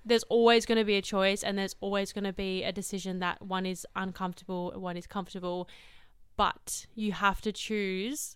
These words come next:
what is the easy route, way out, which is the discomfort,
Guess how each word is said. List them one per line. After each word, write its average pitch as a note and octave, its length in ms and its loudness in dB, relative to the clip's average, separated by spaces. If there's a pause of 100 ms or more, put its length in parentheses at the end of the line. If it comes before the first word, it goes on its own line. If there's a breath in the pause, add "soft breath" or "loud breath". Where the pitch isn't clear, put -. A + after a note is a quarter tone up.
(140)
what G3 260 0
is A3+ 260 -2
the - 120 0
easy G3 320 -2
route, F#3+ 300 -4 (280)
way F#3 300 0
out, F#3+ 360 4
which G#3 240 -2
is G#3 260 -4
the F3+ 120 -12 (160)
discomfort, - 600 -4